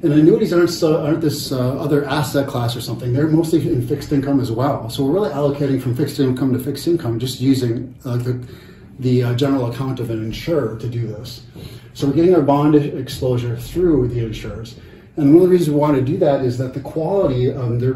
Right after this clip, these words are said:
maturity and the duration of the bonds they would, uh,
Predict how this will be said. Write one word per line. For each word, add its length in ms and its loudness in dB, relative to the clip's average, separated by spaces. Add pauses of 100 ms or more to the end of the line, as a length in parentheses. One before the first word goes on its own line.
maturity 500 0
and 100 -2
the 60 -2
duration 540 -2
of 100 -4
the 60 -6
bonds 280 -4
they 120 2
would, 160 2
uh, 240 -2